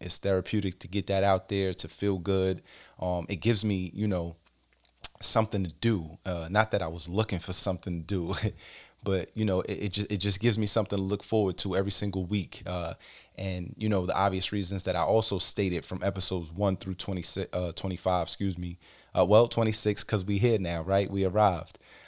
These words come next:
Um, I, I'm looking to help people, you know what I mean? Not everybody, uh, can communicate well. Not everyone can express themselves well. Sometimes they need to hear something, uh, for motivation, you know, uh, and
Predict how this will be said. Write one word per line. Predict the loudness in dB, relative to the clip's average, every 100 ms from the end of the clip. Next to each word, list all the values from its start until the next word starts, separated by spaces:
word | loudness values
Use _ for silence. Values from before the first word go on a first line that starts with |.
| -10
Um, | 0 2 2 -2 -6 -14 _ _ _ _ _ _
I, | -2 -2 2
I'm | 2 2
looking | 2 2
to | 2
help | 2 0
people, | -2 -2 -4 -16 -10
you | -4
know | -2
what | 0
I | 0
mean? | 0 0 0
Not | 0 2
everybody, | 2 2 4 4 2 -4
uh, | -4 -4 -6 -10 -20 _
can | -4 -4
communicate | 0 0 0 0 0 -2
well. | 2 2 2 -2 -6 -6
Not | -2 0 0
everyone | -2 -2 -2 -2
can | -2 -4 -4
express | -2 -2 4 4 4
themselves | 0 0 2 2 0
well. | 0 2
Sometimes | 2 -2 -2 -2 -2
they | -2
need | -2 -2
to | -4
hear | 0 2
something, | 4 2 2 -2 -6 -6 -4
uh, | -4
for | -4 -4
motivation, | -2 -2 0 0 0 -4 -6 -16 -20 -20 -20 -6
you | -4
know, | -2 -4 -8 -16 -16
uh, | -10 -8
and | -4 -4 -6